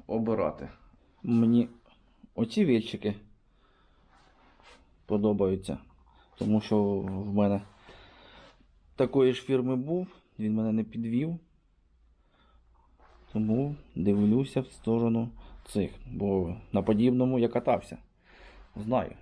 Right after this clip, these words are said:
Але подобається мені оцей. І подобається мені оцей.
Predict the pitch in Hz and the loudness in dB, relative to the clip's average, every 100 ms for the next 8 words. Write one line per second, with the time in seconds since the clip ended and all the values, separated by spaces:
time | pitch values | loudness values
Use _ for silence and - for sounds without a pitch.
0 | - _ _ - _ - 117 117 85 - | -20 _ _ -20 _ -2 2 2 0 -10
1 | _ _ _ _ _ _ _ _ _ _ | _ _ _ _ _ _ _ _ _ _
2 | 120 117 110 107 104 104 104 98 95 - | 2 4 4 2 0 -4 -4 -4 -8 -14
3 | - 104 - 98 107 170 - _ _ _ | -8 -6 -4 0 0 0 -8 _ _ _
4 | _ _ _ _ _ _ _ _ - - | _ _ _ _ _ _ _ _ -20 -20
5 | - - - - - - - - 92 147 | -20 -20 -20 -20 -20 -10 -8 -2 2 4
6 | 208 160 - 107 98 95 73 _ - 147 | 4 2 0 -2 -2 -6 -12 _ -2 -2
7 | - 120 98 | 2 0 0